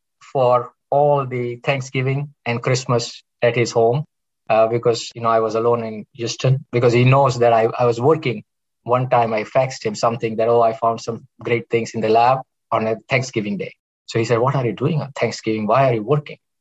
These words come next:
So then he started inviting me to his house for, uh,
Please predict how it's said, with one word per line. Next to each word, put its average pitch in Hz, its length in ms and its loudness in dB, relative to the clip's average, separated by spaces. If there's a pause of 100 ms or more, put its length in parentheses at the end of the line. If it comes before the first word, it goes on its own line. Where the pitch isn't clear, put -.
(140)
So - 160 -4
then 131 220 4
he 127 140 0
started 120 380 2
inviting 127 500 0
me 107 160 -14 (540)
to 117 100 -2
his 113 240 -4
house 120 380 2
for, 110 380 0
uh, 107 260 4